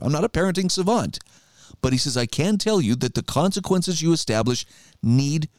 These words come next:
to be clear." Without clear payoffs or consequences, consequences rather, players in a game can't make the best decisions. Can you imagine how frustrating basketball would be if your points per basket were totally random?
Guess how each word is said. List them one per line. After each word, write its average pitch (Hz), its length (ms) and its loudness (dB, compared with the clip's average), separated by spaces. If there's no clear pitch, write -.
to 151 140 2
be 117 140 0
clear." 80 500 -2
Without 147 320 0
clear 165 200 2
payoffs 151 520 0
or 123 60 -2
consequences, 127 760 -2
consequences 139 680 0
rather, 110 280 0
players 233 320 2
in 226 80 2
a 190 60 2
game 185 240 2
can't 180 220 0
make 165 200 0
the 170 80 0
best 151 200 0
decisions. 120 640 -2
Can 170 120 2
you 240 120 6
imagine 190 400 4
how 160 160 4
frustrating 170 480 2
basketball 127 500 0
would 127 140 2
be 120 160 4
if - 80 -4
your 101 100 0
points 143 300 0
per - 100 -2
basket 110 400 -2
were 107 120 -4
totally 175 420 0
random? 123 500 0